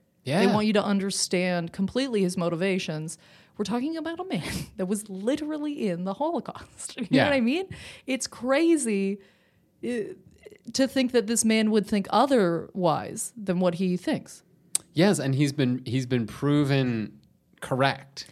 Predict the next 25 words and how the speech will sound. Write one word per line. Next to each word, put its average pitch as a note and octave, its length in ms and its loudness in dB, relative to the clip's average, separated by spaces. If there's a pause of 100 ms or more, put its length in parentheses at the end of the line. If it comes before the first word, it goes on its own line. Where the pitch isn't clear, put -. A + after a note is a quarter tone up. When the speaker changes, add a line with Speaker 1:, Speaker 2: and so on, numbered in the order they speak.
(120)
Speaker 2:
'Cause B3 140 2
the A#3+ 120 -2
government C#4 600 2
is F#3+ 180 0
literally A#3 800 2
using F#3+ 480 0
terminology G#3 880 2
that E3 180 -2
he's F#3+ 240 0
heard F#3 380 -2
before. B3 480 0 (280)
Speaker 1:
Exactly. A#2 560 -2 (420)
Yeah, E3 300 2
and B2 140 0
it's, B2+ 220 0
it's A#3+ 120 4
Speaker 2:
Verbatim. F4 320 6 (440)
Speaker 1:
Yes. C#3 440 -4 (400)
And, C3 460 0
uh, A#2 400 0
that, C3+ 220 -4
that C3+ 200 0
first D3+ 300 -2
exchange B2+ 560 -2
between G#2+ 640 -2